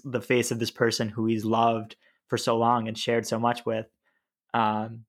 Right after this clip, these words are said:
it's really awesome because at the beginning of the story, the man is, like, this totally flat character, just this,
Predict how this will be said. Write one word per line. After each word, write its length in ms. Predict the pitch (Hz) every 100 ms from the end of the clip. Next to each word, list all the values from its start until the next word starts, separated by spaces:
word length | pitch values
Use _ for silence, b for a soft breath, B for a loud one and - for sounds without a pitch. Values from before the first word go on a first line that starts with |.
| _ _ -
it's 140 | 147
really 200 | 175 196
awesome 360 | 135 170 - 110
because 260 | 113 120 127
at 60 |
the 60 | 120
beginning 360 | 120 139 151
of 60 | 131
the 40 |
story, 340 | 120 139 139 123
the 80 | 117
man 240 | 117 117
is, 120 | 117
like, 140 | 110 -
this 120 | 113
totally 360 | - 127 120 117
flat 400 | - 120 - -
character, 480 | 117 113 - 110
just 220 | 113 113 -
this, 300 | 117 -